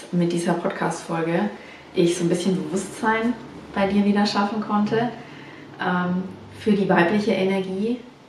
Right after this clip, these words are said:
ähm, für die zyklische Energie. Und wenn du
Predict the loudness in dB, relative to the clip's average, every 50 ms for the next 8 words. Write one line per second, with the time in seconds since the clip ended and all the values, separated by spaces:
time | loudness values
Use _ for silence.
0 | -14 -8 -6 -4 -2 -2 -2 -2 -2 -2 -4 -4 -4 -4 -6 -2 0 2 2 2
1 | 2 0 0 0 -2 -2 -4 -4 -4 -4 -4 -6 -6 -12 -20 -20 -20 -20 -20 -20
2 | -20 -20 -20 -18 -10 -4 -2 0 2 4 4 4 4 2 2 2 0 -2 -4 -6
3 | -8 -10 -16 -20 -20 -20 -20 -20 -20 -4 2 6 6 8 8 6 4 4 4 4
4 | 2 2 -2